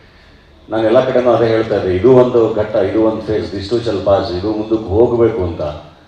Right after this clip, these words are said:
ಅದು ಕೋಟಿ ಮೂಲಕ ಆಗ್ಲಿ ಅಂತ ಹೇಳಿ ನಾನು ಪ್ರಾರ್ಥಿಸ್ತೀನಿ. ಏಕೆಂದ್ರೆ ಒಂದು ಒಳ್ಳೆ ಸಿನಿಮಾ and ಟೀಮ್ ಆಗಿ ನಾವು ಖಂಡಿತ ಪ್ರಾಮಿಸ್ ಮಾಡ್ತೀವಿ ನಿಮ್ಗೆ,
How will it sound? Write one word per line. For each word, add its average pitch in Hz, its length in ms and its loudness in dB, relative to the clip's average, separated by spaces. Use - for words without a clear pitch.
ಅದು 104 220 -6
ಕೋಟಿ 123 260 0
ಮೂಲಕ 123 320 -2
ಆಗ್ಲಿ 117 440 0
ಅಂತ 110 180 -6
ಹೇಳಿ 113 220 0
ನಾನು 98 500 -4
ಪ್ರಾರ್ಥಿಸ್ತೀನಿ. 95 560 -4
ಏಕೆಂದ್ರೆ 110 680 -2
ಒಂದು 87 120 -6
ಒಳ್ಳೆ 107 220 0
ಸಿನಿಮಾ 117 300 0
and 92 260 -10
ಟೀಮ್ 147 240 6
ಆಗಿ 135 280 2
ನಾವು 110 280 4
ಖಂಡಿತ 123 280 0
ಪ್ರಾಮಿಸ್ 110 460 0
ಮಾಡ್ತೀವಿ 104 380 -4
ನಿಮ್ಗೆ, 92 640 -4